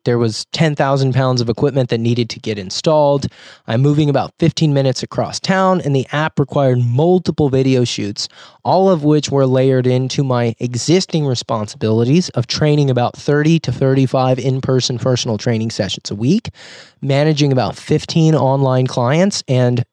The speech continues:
three online coaches through my coaching company, Core Coaching Method, and all their clients.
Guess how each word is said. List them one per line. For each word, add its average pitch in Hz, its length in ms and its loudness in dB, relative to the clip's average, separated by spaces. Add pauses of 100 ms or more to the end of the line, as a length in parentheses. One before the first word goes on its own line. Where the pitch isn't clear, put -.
(140)
three 151 520 4
online 131 580 0
coaches 160 480 0
through 139 220 0
my 123 180 0
coaching 123 340 -2
company, 120 480 0
Core 120 320 -2
Coaching 117 380 -4
Method, 117 340 -2 (460)
and 180 400 2
all 127 280 2
their 120 220 0
clients. - 580 -2